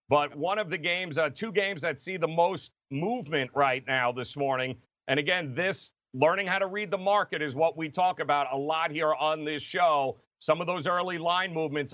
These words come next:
are great indicators of pros versus Joes, and a lot of times it ends up cashing out.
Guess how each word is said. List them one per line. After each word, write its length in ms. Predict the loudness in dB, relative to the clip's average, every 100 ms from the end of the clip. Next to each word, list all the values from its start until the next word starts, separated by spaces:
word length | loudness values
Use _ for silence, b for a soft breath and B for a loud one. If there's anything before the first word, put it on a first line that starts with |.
| 2
are 180 | 4 4
great 380 | 0 0 0
indicators 760 | -2 -6 -4 2 4 4 0 2
of 420 | 2 2 0 -8 _ _ _ _
pros 340 | 4 4 2
versus 420 | -2 -2 -2 -4 -2
Joes, 680 | 2 4 4 2 0 -8 -4
and 480 | 2 4 2 0 -2
a 80 | 0
lot 220 | 0 0
of 80 | 0
times 460 | 0 2 0 -2
it 80 | -2
ends 200 | -2 0
up 200 | 0 0
cashing 420 | -2 -2 -2 -2
out. 380 | 0 2 2 0